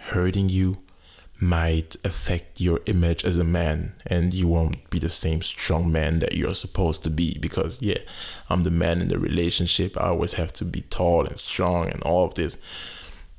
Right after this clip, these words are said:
Not tall in the physical sense, of course, but, like, mentally tall and never breakable, never vulnerable, never, like, giving into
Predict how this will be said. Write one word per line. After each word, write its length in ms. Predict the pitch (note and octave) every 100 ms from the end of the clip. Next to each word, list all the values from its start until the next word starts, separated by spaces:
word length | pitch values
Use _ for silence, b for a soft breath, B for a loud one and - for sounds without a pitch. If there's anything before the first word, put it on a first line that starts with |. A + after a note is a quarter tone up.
| - - - - - -
Not 200 | A2+ A2
tall 200 | - F#2+
in 80 | B2+
the 60 | F2+
physical 380 | - G#2 - G#2
sense, 260 | G#2 G2+
of 120 | -
course, 220 | - G2 -
but, 320 | - - -
like, 180 | - - - -
mentally 600 | G#2+ F2+ F#2 F#2+ F#2+ G2
tall 500 | F#2+ F#2 E2+ F2+ F2+ - -
and 320 | F2+ F2 - - B B B B B A2
never 500 | F#2 F2+ F2 F#2+ F2+
breakable, 760 | D#2+ F2 E2+ - E2 F2+ E2+
never 400 | E2+ F2 E2+ G2+
vulnerable, 800 | F2 F2+ E2+ F2 F2 - F#2 F2 B B B B B B -
never, 640 | G#2 F#2+ F2 G2 F2 E2+
like, 560 | F2 E2+ - - - -
giving 300 | G2+ F2+ F2+
into 460 | - F2+ F2+ F#2